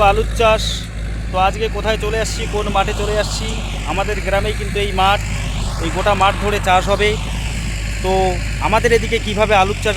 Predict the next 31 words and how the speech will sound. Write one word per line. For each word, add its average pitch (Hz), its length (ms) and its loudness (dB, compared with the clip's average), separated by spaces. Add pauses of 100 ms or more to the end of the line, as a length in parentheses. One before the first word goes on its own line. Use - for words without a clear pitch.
আমরা 196 180 -2
শুরু 196 140 -2 (100)
করি, 202 160 0 (280)
জমি 190 240 0
কিভাবে 190 300 2 (120)
রেডি 175 260 0
করা 196 240 6
হয়, 196 180 4 (560)
তো 190 60 -2 (100)
সব 208 180 2
কিছু - 220 -2
কিন্তু 208 180 0 (120)
আজকে 190 240 2 (440)
এই 160 120 2
রেজ্জাক 202 300 2
হোসেন 190 260 0
ফার্মিং 180 340 2
YouTube 180 280 -2
চ্যানেলে 185 300 2 (800)
তোমরা 170 260 2
ভিডিওটা 196 340 2
পেয়ে 208 240 6
যাবে। 226 180 4 (1300)
আর 214 100 4 (560)
যদি 190 140 2 (100)
ভিডিওটা 220 400 4
ভালো 190 240 4
লাগে 220 200 4 (200)
তাহলে 196 200 2 (100)
অবশ্যই 214 360 2
চ্যানেলটি 202 300 4